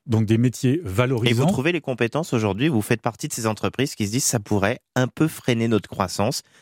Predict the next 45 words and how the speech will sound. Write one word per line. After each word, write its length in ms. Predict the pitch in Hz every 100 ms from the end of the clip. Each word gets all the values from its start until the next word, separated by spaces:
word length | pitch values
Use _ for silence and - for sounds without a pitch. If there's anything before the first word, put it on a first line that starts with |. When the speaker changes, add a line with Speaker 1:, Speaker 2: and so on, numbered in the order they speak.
| _ -
Speaker 2:
parce 220 | 104 -
que, 220 | - 120
bah, 180 | 156 101
sur 280 | - 107 98
des 300 | 98 98 87
jobs 240 | 87 117 113 -
hyper 320 | 160 - 139
importants, 560 | 113 110 - - 110 - _ _ _ _ _
quel 180 | 165 -
que 120 | 120
soit 180 | - 92
le 100 | 80
job 220 | 113 160
au 60 | 95
final 280 | 95 87
aujourd'hui 360 | 82 87 80 92
dans 100 | 87
la 140 | 80
boîte, 300 | 80 107 - _ 123
on 100 | 135
n'a 140 | 127
pas 240 | - 92 110
toutes 180 | 117 -
les 80 | 92
compétences 500 | 90 85 87 98 95
dont 140 | 87 90
on 100 | 82
aurait 240 | 78 78
besoin. 360 | 76 73 73 - _ _ _ _ _ _ _ _
Speaker 1:
Nous 140 | 135 139
sommes 240 | 143 120
très 280 | - 156 139
attentifs 440 | 113 120 - 151
aux 60 | 123
compétences 600 | - 127 123 170 208 -
et 80 | 175
pour 240 | 98 120 -
ça, 160 | 180
nous 160 | 170 113
avons 200 | 110 113
créé 360 | - 135 143
nos 140 | 156 113
centres 440 | - 180 175 -
de 80 | 120
formation. 520 | 110 127 123 - 104